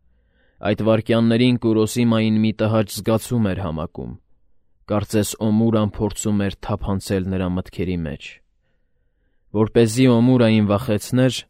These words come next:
Կուրոսիման չարությամբ նրան էր նայում, բայց Օմուրան հանգիստ էր մնում։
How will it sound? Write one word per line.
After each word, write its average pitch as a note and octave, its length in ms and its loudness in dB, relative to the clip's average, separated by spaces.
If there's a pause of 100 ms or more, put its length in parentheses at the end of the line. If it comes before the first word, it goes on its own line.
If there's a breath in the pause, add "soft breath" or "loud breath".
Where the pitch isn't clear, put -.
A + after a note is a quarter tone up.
(440 soft breath)
Կուրոսիման A#2 680 4
չարությամբ A2+ 640 2
նրան A2 400 4
էր F2+ 160 0
նայում, D2+ 380 -6 (500)
բայց G#2 260 2
Օմուրան A2 460 2
հանգիստ G#2+ 560 -2
էր E2 80 -6
մնում։ B1+ 320 -10